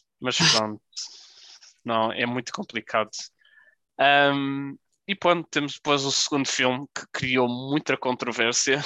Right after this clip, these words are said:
Speaker 2: Ui.
Speaker 1: The Last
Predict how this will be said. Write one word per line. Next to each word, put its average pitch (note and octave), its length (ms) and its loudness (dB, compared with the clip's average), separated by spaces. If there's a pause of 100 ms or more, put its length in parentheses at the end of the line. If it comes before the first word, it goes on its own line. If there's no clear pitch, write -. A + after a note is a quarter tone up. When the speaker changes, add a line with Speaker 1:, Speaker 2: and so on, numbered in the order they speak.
(420)
Speaker 2:
Ui. C#3 160 6 (1300)
Speaker 1:
The C#3+ 80 4
Last C3 720 2